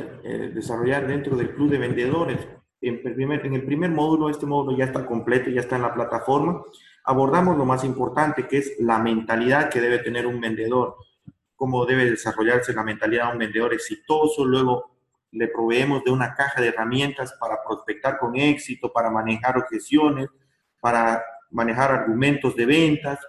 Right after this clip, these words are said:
Luego en el módulo tres, por ejemplo, vemos la forma de organizarnos, de ser más ven-, vendedores más productivos, de tener disciplina.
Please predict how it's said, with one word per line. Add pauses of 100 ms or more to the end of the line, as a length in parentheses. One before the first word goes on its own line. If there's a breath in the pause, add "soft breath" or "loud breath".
(520)
Luego
en
el
módulo
tres,
por
ejemplo,
vemos
la
forma
de
organizarnos,
de
ser
más
ven-, (120)
vendedores
más
productivos,
de
tener
disciplina.